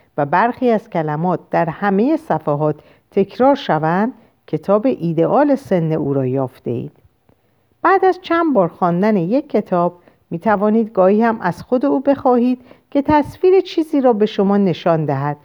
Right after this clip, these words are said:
مثلاً: «توپ کجاست؟» چرا فقط گاهی از او بخواهیم که تصویر چیزی را به ما نشان دهد؟ الف:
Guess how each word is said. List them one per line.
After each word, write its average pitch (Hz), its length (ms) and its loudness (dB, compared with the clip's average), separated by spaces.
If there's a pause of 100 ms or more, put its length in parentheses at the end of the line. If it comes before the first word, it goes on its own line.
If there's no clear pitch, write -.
(280)
مثلاً: 208 500 0 (320)
«توپ 381 260 2
کجاست؟» 302 800 0 (1400)
چرا 415 260 4
فقط 202 460 0
گاهی 190 340 4
از 175 240 0
او 190 60 0
بخواهیم 175 520 0
که - 120 -6
تصویر 175 560 -2
چیزی 170 420 -4
را 165 120 2
به 156 140 0
ما 151 140 0
نشان 151 460 -2
دهد؟ 143 360 -4 (1300)
الف: 135 340 -4